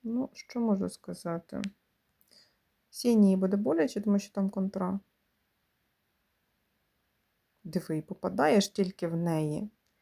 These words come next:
Голдрон погнав. Цього вбили, вже добре. Ні, не вбили, він відродився. Ах ти гадость. М, це боляче.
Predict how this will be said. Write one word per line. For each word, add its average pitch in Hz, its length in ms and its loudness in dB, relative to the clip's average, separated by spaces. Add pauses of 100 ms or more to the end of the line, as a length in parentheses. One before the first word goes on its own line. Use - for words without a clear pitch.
(580)
Голдрон 208 680 4
погнав. 196 560 -2 (640)
Цього 190 320 2
вбили, 180 600 0
вже 170 340 -2
добре. 165 640 -4 (100)
Ні, 269 280 2
не 190 100 6
вбили, 170 460 0
він 208 200 4
відродився. 180 680 -4
Ах 214 160 -10
ти - 140 -6
гадость. 185 680 -8 (2000)
М, 185 680 -4
це 214 180 -4
боляче. 190 920 -2